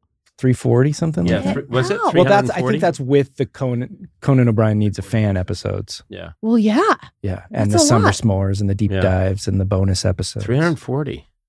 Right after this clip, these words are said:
Speaker 2: I'm told six are quite good.
Speaker 3: Mm.
Speaker 1: Yeah.
Speaker 2: It's my old joke. I love it.
Speaker 1: You know, you were once considered,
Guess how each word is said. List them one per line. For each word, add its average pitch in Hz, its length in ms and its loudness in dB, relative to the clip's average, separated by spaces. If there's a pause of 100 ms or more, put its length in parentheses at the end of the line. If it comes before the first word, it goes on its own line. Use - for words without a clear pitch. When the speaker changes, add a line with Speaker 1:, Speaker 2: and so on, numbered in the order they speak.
Speaker 2:
I'm 123 120 2
told 147 280 2
six - 360 -6
are 151 80 -2
quite - 340 -4
good. 120 300 -4 (100)
Speaker 3:
Mm. 233 240 -6
Speaker 1:
Yeah. 92 340 2
Speaker 2:
It's - 160 -18
my 95 100 -4
old 90 180 -2
joke. 92 360 0 (100)
I 90 40 -2
love 92 200 2
it. 95 100 0 (160)
Speaker 1:
You 151 140 0
know, 143 100 4
you 135 180 4
were 156 180 4
once 135 380 -2
considered, 101 800 2